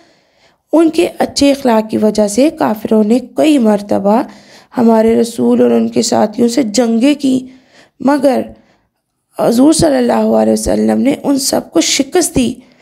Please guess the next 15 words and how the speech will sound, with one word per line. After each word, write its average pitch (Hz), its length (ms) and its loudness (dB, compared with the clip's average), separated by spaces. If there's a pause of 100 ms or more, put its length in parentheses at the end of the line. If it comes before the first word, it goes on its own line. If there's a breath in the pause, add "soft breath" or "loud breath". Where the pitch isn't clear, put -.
(260 soft breath)
रसूल 220 400 2
खुदा 220 340 0
की 220 180 -6
कोशिश 220 480 -2
से 269 220 -2 (220)
बहुत 277 360 0
सारे 233 360 -2
लोग 208 400 -2
मुसलमान 214 580 -2
हो 392 160 0
गए। 233 260 0 (540)
जब 392 160 0
मुसलमानों 262 680 0
की 285 200 0
तादाद 214 480 -2